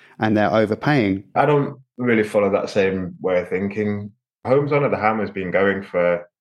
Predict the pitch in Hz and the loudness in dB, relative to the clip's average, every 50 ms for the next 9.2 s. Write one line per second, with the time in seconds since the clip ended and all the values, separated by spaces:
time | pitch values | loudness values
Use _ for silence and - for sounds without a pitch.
0 | _ _ - - 85 90 98 110 120 117 104 87 78 76 76 73 - - - - | _ _ -20 -18 -10 -4 -2 -2 0 0 0 0 -2 -2 -6 -8 -14 -16 -20 -20
1 | - _ _ - - - - - - 131 135 131 131 127 123 - - - 107 98 | -20 _ _ -6 0 0 0 2 2 2 2 4 4 2 2 2 0 0 2 2
2 | 104 110 110 107 92 87 85 85 85 85 82 82 - - - - 98 82 92 92 | 4 4 4 2 2 2 2 0 0 -2 -4 -6 -6 -8 -8 -6 -6 -6 -6 -2
3 | 92 104 98 92 - 92 87 87 98 98 - - 90 87 92 90 90 80 87 87 | -2 0 0 0 0 0 0 0 0 -2 -4 -4 -6 -6 -4 -4 -4 -4 -2 -4
4 | 87 85 87 87 87 87 87 82 - - _ _ - 82 80 90 90 90 90 90 | -2 -2 0 0 0 0 0 -2 -4 -8 _ _ -18 -12 -2 2 2 4 4 2
5 | 87 87 85 - - 82 82 - - 139 - - - - - 104 101 104 113 117 | 2 -2 -6 -6 -2 0 2 2 2 2 -2 -8 -14 -14 -4 -4 0 0 2 0
6 | 113 - - 92 - - - 104 104 104 101 98 87 - 101 95 90 - 90 87 | 0 -2 -4 -10 -10 -2 0 2 2 4 2 0 -2 -4 -6 -12 -8 -4 -4 -6
7 | - - 90 85 87 85 - 76 85 87 85 82 80 80 85 85 85 82 85 82 | -4 0 0 0 0 0 -2 -4 -4 -4 -2 -2 -4 -2 -2 -2 -2 -2 -4 -6
8 | - - - 85 78 80 - - 85 87 87 85 85 - 104 82 82 82 80 - | -8 -6 -4 -4 -4 -4 -6 -6 0 2 2 2 2 0 -4 -2 -2 -4 -8 -8
9 | - - - | -12 -12 -12